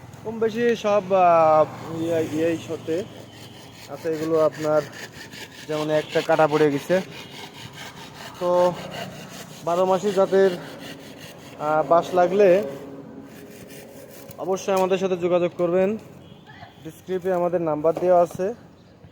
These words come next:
আমাদের যে নাম্বারটা দেওয়া আছে ওই নাম্বারে অবশ্যই যোগাযোগ করবেন। এবং আহ, শুধু বাঁশ না, আমাদের কাছে দেশি বিদেশি সব ধরনের, আহ,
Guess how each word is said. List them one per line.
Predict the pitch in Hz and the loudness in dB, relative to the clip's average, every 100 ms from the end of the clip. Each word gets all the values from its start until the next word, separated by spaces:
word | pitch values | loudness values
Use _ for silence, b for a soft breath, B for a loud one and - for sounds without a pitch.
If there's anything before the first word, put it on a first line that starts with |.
| _ _ - | _ _ -14
আমাদের | 139 139 143 135 135 | -10 -6 -6 -6 -6
যে | 135 | -6
নাম্বারটা | 135 135 151 165 156 | -6 -2 -4 -4 0
দেওয়া | 170 | 0
আছে | 160 170 | 0 -2
ওই | 147 | -2
নাম্বারে | 135 147 | -2 -2
অবশ্যই | 147 156 175 165 | -2 -4 -6 -2
যোগাযোগ | 170 165 151 | 0 0 -4
করবেন। | 165 175 208 - - - - - - - | -4 -4 -6 -12 -20 -20 -20 -20 -20 -12
এবং | 139 143 143 143 139 - - - - - - - - - - - | -4 -2 0 -2 -6 -12 -20 -20 -20 -20 -20 -20 -20 -20 -20 -20
আহ, | 131 135 139 139 | -12 -6 -6 -6
শুধু | 185 208 | -6 0
বাঁশ | 185 190 - | 4 2 0
না, | 202 160 165 - - - - - - - - | 0 2 2 -2 -16 -20 -20 -20 -20 -20 -14
আমাদের | 147 175 180 | -6 -2 0
কাছে | 180 185 185 | 2 2 2
দেশি | 165 180 - 220 | 4 4 4 2
বিদেশি | 208 208 196 214 | 6 6 6 2
সব | 202 220 202 | 2 2 6
ধরনের, | 226 226 226 220 | 6 8 8 8
আহ, | - 170 170 170 | 4 2 6 6